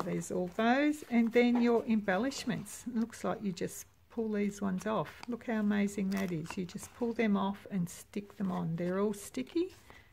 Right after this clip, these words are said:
and you just pull them off and put them on.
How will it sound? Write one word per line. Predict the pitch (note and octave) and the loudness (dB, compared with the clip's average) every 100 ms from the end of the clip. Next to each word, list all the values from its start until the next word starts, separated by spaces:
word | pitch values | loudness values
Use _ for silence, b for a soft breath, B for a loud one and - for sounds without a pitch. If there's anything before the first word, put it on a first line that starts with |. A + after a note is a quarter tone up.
| - | -8
and | G3+ | -4
you | F#3 | -2
just | F3 G3+ - | -4 -6 -10
pull | - G3 | -8 -4
them | F#3+ F#3 | -2 -2
off | E3+ D#3 - - - - - - - - | -4 -6 -10 -18 -20 -20 -20 -20 -16 -8
and | F3+ | -8
put | - G#3 - | -6 -8 -4
them | F3+ | -2
on. | E3+ E3+ | 0 0